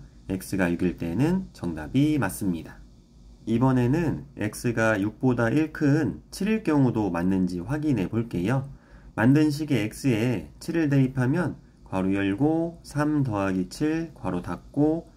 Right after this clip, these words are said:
곱하기 십 나누기 이, 부동호 방향 그대로 우변은 사십오가 되고 좌변 계산하면 삼 더하기 칠은 십이고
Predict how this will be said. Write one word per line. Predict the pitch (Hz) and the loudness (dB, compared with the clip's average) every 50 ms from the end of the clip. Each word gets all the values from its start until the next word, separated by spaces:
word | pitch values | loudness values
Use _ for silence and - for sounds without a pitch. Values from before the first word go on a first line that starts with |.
| - - - | -20 -20 -14
곱하기 | - 110 - - - 120 110 98 98 92 | -12 -12 -8 -4 -4 -2 -2 -2 -2 -4
십 | 92 - 143 120 113 127 151 - - - - - - - | -2 0 0 2 2 2 0 -2 -6 -14 -20 -20 -10 -4
나누기 | - 90 95 98 98 90 85 87 | 0 0 2 2 2 2 0 0
이, | - - 95 90 76 - - - - - - - - - - | 0 0 -2 -2 -2 -4 -12 -20 -20 -20 -20 -20 -20 -12 -8
부동호 | - 104 95 117 110 110 101 | -4 0 2 2 2 2 0
방향 | 95 98 95 92 90 87 - | 0 0 0 0 0 0 -2
그대로 | - 101 120 113 98 90 80 78 90 113 147 185 - - - - - - - - | -4 -2 -2 -2 -2 -2 -4 -2 -2 -2 -2 -2 -4 -8 -12 -14 -14 -14 -8 -2
우변은 | - 120 117 131 139 139 139 135 131 131 | 0 2 4 4 6 6 6 4 2 2
사십오가 | 135 175 185 185 - 175 160 156 143 139 117 | 0 -2 -4 -4 -4 -4 -2 0 0 0 0
되고 | - 95 92 90 151 170 156 101 - - - - - - - - - - - | 0 -2 -2 -2 -2 -2 -2 -2 -4 -8 -14 -20 -20 -20 -20 -20 -20 -20 -10
좌변 | - 107 107 127 160 175 170 | -6 -4 0 0 2 2 2
계산하면 | 170 160 165 165 165 170 165 160 156 147 156 170 160 120 - - - - - | 0 0 0 0 0 0 0 0 0 0 0 0 0 -2 -2 -4 -8 -16 -20
삼 | - - - 165 170 160 | -16 -10 -6 -4 -2 0
더하기 | 165 160 156 147 143 139 | 0 0 2 2 2 0
칠은 | 139 - - 120 120 120 117 117 | 0 -2 -2 0 0 0 0 -2
십이고 | - 151 143 135 117 - 165 175 151 - - | -2 -2 0 0 0 2 0 -2 -2 -2 -6